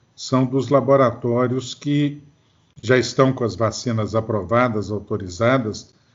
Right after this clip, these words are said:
mas a gente tem pelo menos mais uma dezena de laboratórios produzindo e que provavelmente terão condições. Na primeira vez que esse assunto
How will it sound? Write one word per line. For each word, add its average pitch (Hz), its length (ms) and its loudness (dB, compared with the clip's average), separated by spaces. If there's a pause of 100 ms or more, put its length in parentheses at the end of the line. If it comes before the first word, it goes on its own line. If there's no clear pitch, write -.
(200)
mas 113 280 0
a 123 60 2
gente 135 200 -2
tem 143 220 0
pelo 143 280 2
menos 135 320 2
mais 143 280 2
uma 143 160 2
dezena 120 580 2
de 98 120 -6
laboratórios 104 760 -4
produzindo 123 880 -2 (800)
e 120 120 -6
que 131 160 -2
provavelmente 117 1000 2
terão 117 580 0
condições. 110 600 -4
Na 160 100 -4
primeira 185 560 4
vez 131 400 2
que 123 120 -10
esse 113 180 -6
assunto 113 520 -8